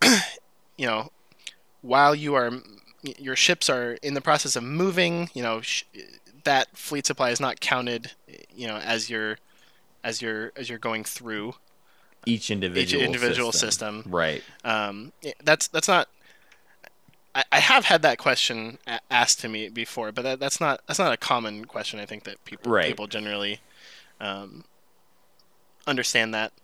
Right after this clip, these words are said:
Speaker 1: Um, and, and so most of the questions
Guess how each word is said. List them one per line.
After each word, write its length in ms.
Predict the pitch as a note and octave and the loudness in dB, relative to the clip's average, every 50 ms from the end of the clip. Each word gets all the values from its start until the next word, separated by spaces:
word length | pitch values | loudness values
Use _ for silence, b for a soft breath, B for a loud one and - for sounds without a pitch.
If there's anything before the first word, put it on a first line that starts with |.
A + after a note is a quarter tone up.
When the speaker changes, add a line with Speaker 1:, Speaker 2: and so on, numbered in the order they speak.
| _ - | _ -6
Speaker 1:
Um, 520 | B2+ A#2 A2+ A2 G#2+ G#2 G#2 G#2+ A#2+ C#3 _ _ b b b b b b b b b | -4 -2 -2 -2 -2 -4 -6 -8 -12 -16 _ _ b b b b b b b b b
and, 220 | - A#2+ A#2 A#2 - _ _ _ _ _ _ _ - | -6 -4 -4 -6 -10 _ _ _ _ _ _ _ -6
and 260 | C3+ B2 B2 B2 B2 | -4 -4 -4 -6 -8
so 440 | - - - D3 C3+ B2+ B2+ B2 B2 - | -4 0 2 2 2 2 2 -2 -4 -4
most 280 | D3 D3+ E3 F3 - - | 0 0 2 2 2 0
of 60 | E3+ | 0
the 40 | - | 2
questions 560 | - D#3+ D3 - - D3 C3+ C3 - - - | 4 2 2 2 0 -4 -4 -6 -8 -8 -10